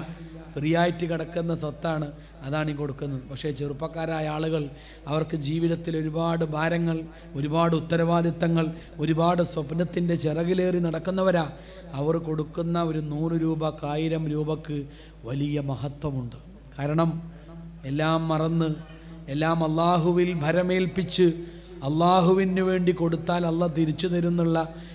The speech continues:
ഈമാനിൻ്റെ ഉറപ്പ് കൊണ്ടാണ് ചെറുപ്പക്കാർ കൊടുക്കുന്നത്. അള്ളാഹുവേ, ഞങ്ങളുടെ യുവാക്കളുടെ സ്വതക്ക നീ കബൂലാക്കണേ തമ്പുരാനെ. ഒരു സഹോദരി അഞ്ഞൂറ് രൂപ, ആയിഷ തൊട്ടിപ്പാലം രണ്ടായിരം രൂപ, ഖദീജ ബീവി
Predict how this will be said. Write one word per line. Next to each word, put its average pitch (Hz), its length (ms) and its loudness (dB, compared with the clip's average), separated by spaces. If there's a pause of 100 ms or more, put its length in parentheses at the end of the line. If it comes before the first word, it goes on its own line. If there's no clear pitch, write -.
(140)
ഈമാനിൻ്റെ 196 680 4
ഉറപ്പ് 175 360 4
കൊണ്ടാണ് 175 460 4
ചെറുപ്പക്കാർ 160 520 0
കൊടുക്കുന്നത്. 147 560 2 (420)
അള്ളാഹുവേ, 156 600 2
ഞങ്ങളുടെ 147 420 -2
യുവാക്കളുടെ 156 720 0
സ്വതക്ക 165 440 -2 (520)
നീ 147 120 2 (120)
കബൂലാക്കണേ 165 640 2
തമ്പുരാനെ. 151 720 0 (360)
ഒരു 151 160 4 (120)
സഹോദരി 165 500 4
അഞ്ഞൂറ് 165 380 4
രൂപ, 160 320 4 (1080)
ആയിഷ 170 380 2 (260)
തൊട്ടിപ്പാലം 160 680 0 (200)
രണ്ടായിരം 165 640 2
രൂപ, 156 240 2 (800)
ഖദീജ 160 360 2
ബീവി 151 540 2